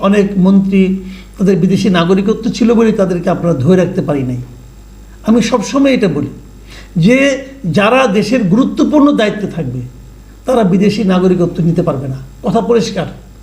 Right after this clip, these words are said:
যারা এমপি হবে, যারা ইলেকশন করবে, এমনকি যারা ইউপি চেয়ারম্যানও হবে, তারা বিদেশের নাগরিকত্ব নিতে পারবে না। যদি বিদেশি নাগরিকত্ব থাকে, তাহলে এদেশে লুটপাট করে, এদেশ থেকে চুরি করে বিদেশ চলে যায়।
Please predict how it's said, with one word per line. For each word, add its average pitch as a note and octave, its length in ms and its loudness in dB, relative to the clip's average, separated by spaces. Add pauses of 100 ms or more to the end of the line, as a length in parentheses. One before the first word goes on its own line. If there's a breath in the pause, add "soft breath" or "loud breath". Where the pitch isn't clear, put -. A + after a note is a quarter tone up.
(1500 loud breath)
যারা A3+ 200 2
এমপি B3 460 2
হবে, A3 240 2
যারা A3+ 180 2
ইলেকশন A3+ 500 -2
করবে, G#3 520 0 (100)
এমনকি C4 220 0
যারা C#4+ 140 0
ইউপি D4 440 2
চেয়ারম্যানও C#4+ 380 2
হবে, E3+ 260 0 (380 loud breath)
তারা G#3+ 160 2
বিদেশের G3+ 400 2
নাগরিকত্ব F3+ 540 0
নিতে E3 180 0
পারবে C#3+ 260 -4
না। - 120 -10 (640 loud breath)
যদি G3+ 140 4
বিদেশি A3 360 2
নাগরিকত্ব B3+ 540 0
থাকে, C#4+ 420 0 (240 loud breath)
তাহলে A3+ 160 0
এদেশে A3+ 340 2
লুটপাট B3 480 -2
করে, D4 300 0 (200)
এদেশ G#3+ 260 0
থেকে G#3+ 200 0
চুরি B3+ 200 2
করে B3+ 160 0
বিদেশ F#3+ 300 2
চলে D#3 160 -2
যায়। B2+ 180 -2